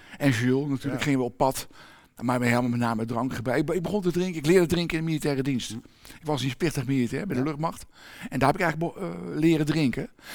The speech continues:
Speaker 1: En dat heeft me heel veel gebracht.
Speaker 2: Ja.
Speaker 1: Want ik kon Herman bijhouden.
Speaker 2: Ja.
Speaker 1: Nou, dan moet je voor goede huizen komen.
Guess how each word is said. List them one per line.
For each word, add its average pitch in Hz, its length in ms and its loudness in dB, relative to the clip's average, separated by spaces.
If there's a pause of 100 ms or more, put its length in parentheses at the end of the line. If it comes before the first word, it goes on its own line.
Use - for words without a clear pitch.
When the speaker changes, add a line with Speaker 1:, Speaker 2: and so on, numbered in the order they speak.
Speaker 1:
En 208 100 -2
dat 185 100 6
heeft 160 180 6
me 143 60 6
heel 143 160 6
veel 139 100 0
gebracht. 151 480 0
Speaker 2:
Ja. 123 220 -10
Speaker 1:
Want 156 120 -4
ik - 60 -2
kon 143 140 0
Herman 135 280 4
bijhouden. 107 480 2
Speaker 2:
Ja. 113 140 -10 (160)
Speaker 1:
Nou, 123 120 -6
dan 151 60 -2
moet 170 60 -2
je 180 60 -4
voor 160 100 -6
goede 196 180 0
huizen 175 260 2
komen. 139 360 -2